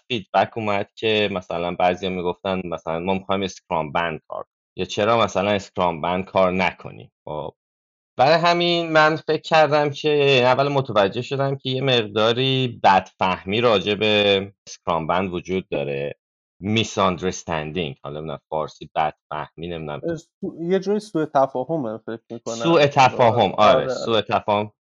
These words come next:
Speaker 1: به نظرم ترجمه بهتره. یه ذره سوء تفاهم راجبش وجود داره. البته نه فقط تو کامیونیتی اجایل ایران، این همه جا این داستان وجود داره. برای همین من، اه، احساس کردم که بد نیست که اول اصلاً ببینیم که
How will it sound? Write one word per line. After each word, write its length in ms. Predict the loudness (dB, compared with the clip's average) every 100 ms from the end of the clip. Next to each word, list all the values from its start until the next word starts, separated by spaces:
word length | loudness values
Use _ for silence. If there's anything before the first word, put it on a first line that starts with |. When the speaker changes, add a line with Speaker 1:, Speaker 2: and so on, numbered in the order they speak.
| -6
Speaker 1:
به 80 | -4
نظرم 380 | -4 -4 -6 -8
ترجمه 320 | -10 -8 -12
بهتره. 380 | -14 -16 -20 -20 _ _ _ -6
یه 100 | -4
ذره 460 | -6 0 2 4
سوء 280 | 0 0 0
تفاهم 500 | 4 2 4 2 4
راجبش 540 | 2 2 0 -4 -6 _ -14
وجود 420 | -12 -6 -6 -4
داره. 220 | -2 0
البته 220 | 0 -2
نه 180 | -2 0
فقط 320 | 0 0 -2
تو 120 | -2 -10
کامیونیتی 840 | -4 -2 -2 -6 -6 -8 -4 -4 -2
اجایل 520 | -2 -2 -2 -4 -4
ایران، 420 | -4 -4 -4 -4
این 160 | -4 -4
همه 280 | -4 -4 -4
جا 240 | -2 -4 -6 _ _ _
این 140 | -14 -8
داستان 440 | -6 -8 -8 -10
وجود 420 | -8 -10 -6 -6
داره. 340 | -4 -6 -6 -10 _ -2
برای 160 | 0 2
همین 260 | 0 -2
من، 300 | 2 4 4 2
اه، 340 | 2 4 2 0
احساس 460 | -2 -2 -6 -6
کردم 340 | -4 -4 -2 -6
که 140 | -6
بد 440 | -8 0 2 2 0
نیست 240 | -8 -6
که 80 | -2
اول 400 | 0 0 0 -2 -4 -16
اصلاً 300 | -8 -6 -2
ببینیم 640 | -2 -2 -4 -6 -6 -6 -6
که 220 | -6 -4